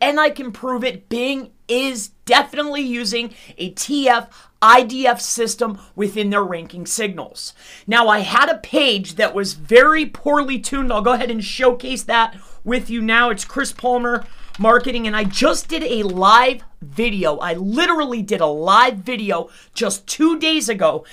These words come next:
and the only thing I changed on this page was the term frequency. So the only thing that I've changed on this page, if you take a look, is I have decreased the amount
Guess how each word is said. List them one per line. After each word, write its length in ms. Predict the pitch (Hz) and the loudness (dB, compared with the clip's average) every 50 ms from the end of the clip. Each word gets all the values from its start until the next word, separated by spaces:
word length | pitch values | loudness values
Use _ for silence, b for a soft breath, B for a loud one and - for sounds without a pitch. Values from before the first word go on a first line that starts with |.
| B B B B | B B B B
and 120 | - 196 | -2 -2
the 140 | 208 208 202 - | -2 -2 0 4
only 340 | 233 240 262 294 320 330 | 6 6 6 6 2 -4
thing 240 | - - 330 294 285 | -6 -6 -6 -4 -2
I 100 | 269 247 | -2 -2
changed 640 | 214 190 - - 269 254 220 208 202 196 - - - b b b b b b b - | -2 -2 -2 0 0 0 0 0 -2 -2 -2 -2 -4 b b b b b b b 2
on 240 | 208 220 240 247 262 | 4 4 4 4 2
this 200 | 269 254 - - | -2 -4 -4 -6
page 680 | - - - - 330 302 202 175 - - - - - - - - - - - - - - - - - - - - - - - - - - - - b b b b b b b | -8 -8 -4 -2 0 0 0 0 -2 -4 -8 -10 -10 -12 -14 -14 -12 -10 -6 -6 -6 -6 -8 -12 -16 -18 -18 -18 -18 -18 -18 -18 -18 -20 -20 -20 b b b b b b b
was 580 | 170 185 220 220 214 208 208 202 196 - - - - 156 | 2 4 6 8 8 6 6 2 -2 -6 -10 -10 -14 -10
the 460 | 151 202 214 208 202 202 190 196 - - - - | -6 -4 -4 -2 -2 -4 -6 -8 -12 -14 -12 -10
term 520 | - - 220 240 233 233 226 226 220 - - - | -2 2 2 4 4 2 0 -2 -6 -8 -10 -10
frequency. 920 | - - 233 226 220 202 - 170 160 151 139 - - 151 120 - - - - B B B B B B B | -8 -4 -2 -2 -2 -2 -4 -6 -8 -8 -8 -8 -8 -8 -8 -12 -16 -16 -16 B B B B B B B
So 240 | - - 262 220 | 0 2 4 4
the 180 | 190 170 208 202 | 2 2 0 0
only 260 | 208 247 285 320 311 | 0 2 0 0 -2
thing 240 | 320 - 339 320 320 | -4 -6 -6 -4 -2
that 100 | 320 285 | 0 2
I've 220 | 285 269 254 - | 2 0 0 -2
changed 500 | - - - 262 254 247 240 196 - - - - | -4 -4 -4 -2 -4 -4 -4 -6 -8 -8 -4 0
on 240 | 214 226 254 285 294 | 4 4 4 4 2
this 200 | 311 311 302 - | 0 -4 -6 -6
page, 300 | - - 214 202 202 185 | -6 -4 -4 -4 -4 -4
if 140 | 214 190 208 | -6 -6 -6
you 80 | 202 | -6
take 240 | 202 - 262 262 269 | -4 -4 -6 -4 -4
a 60 | 254 | -4
look, 260 | 233 214 226 220 - | -2 -2 -4 -4 -4
is 100 | 220 196 | -4 -4
I 140 | 214 196 202 | -2 -2 0
have 240 | 196 196 175 165 143 | 0 -2 -2 -4 -6
decreased 760 | - - 220 262 294 302 - - - 302 302 302 302 - - | -4 0 2 2 2 0 -2 -6 -6 -2 -2 -2 -2 -2 -2
the 160 | 302 285 285 | -2 -2 -2
amount 440 | 285 269 247 226 196 190 247 254 | -2 0 2 2 4 4 2 0